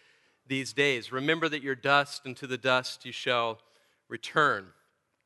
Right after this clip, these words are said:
Uh, there's nothing like a once-in-a-hundred-year killer virus to remind us of our,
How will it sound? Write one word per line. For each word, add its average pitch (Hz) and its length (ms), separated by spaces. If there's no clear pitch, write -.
Uh, 120 120
there's 123 180
nothing 143 240
like 139 180
a 143 80
once-in-a-hundred-year 139 1600
killer 156 340
virus 135 460
to - 140
remind 127 440
us 135 220
of 127 160
our, 117 260